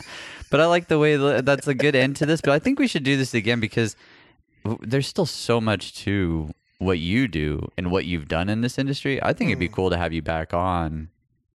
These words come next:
Speaker 1: in the future and, and
Speaker 2: Cool,
Speaker 1: let,
Speaker 2: yeah.
Speaker 1: let people hear more, maybe the writing process.
Speaker 2: Okay.
Speaker 1: Because I think there's something to be said about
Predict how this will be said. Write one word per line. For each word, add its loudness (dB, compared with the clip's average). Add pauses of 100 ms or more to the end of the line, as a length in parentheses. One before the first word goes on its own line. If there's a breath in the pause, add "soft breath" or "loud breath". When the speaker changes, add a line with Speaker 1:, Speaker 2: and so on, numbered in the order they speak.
(120)
Speaker 1:
in -4
the -2
future -4
and, -6
and 0
Speaker 2:
Cool, 0
Speaker 1:
let, 2
Speaker 2:
yeah. -2
Speaker 1:
let 2
people 0
hear 2 (800 loud breath)
more, 2 (120)
maybe 0
the 0
writing 0
process. -6
Speaker 2:
Okay. 0
Speaker 1:
Because 2
I 0
think -2
there's 2
something 0
to 0
be -2
said 0
about -4